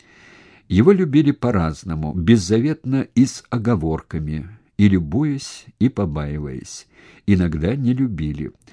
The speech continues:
Но в его мужестве и железной воле не сомневался никто.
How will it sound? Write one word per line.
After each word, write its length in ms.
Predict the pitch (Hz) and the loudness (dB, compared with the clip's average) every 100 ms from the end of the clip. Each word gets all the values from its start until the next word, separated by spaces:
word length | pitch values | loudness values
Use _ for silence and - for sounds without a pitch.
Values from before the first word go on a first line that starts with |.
| - - - _ | -20 -20 -20 _
Но 200 | 90 110 | 2 2
в 100 | 95 | 2
его 300 | 98 117 117 | 2 4 4
мужестве 680 | 117 139 101 92 - 95 92 | 2 0 -2 -6 -4 0 0
и 200 | - 101 | 4 4
железной 560 | 82 98 98 82 85 | 4 4 2 2 -2
воле 440 | 82 98 160 92 62 - - | -2 -2 -2 -2 -6 -14 -2
не 140 | 87 | 0
сомневался 720 | 98 85 78 80 101 131 - | 0 -2 -2 -2 -2 -4 -4
никто. 500 | 113 101 - 80 57 | -4 -4 -6 -8 -8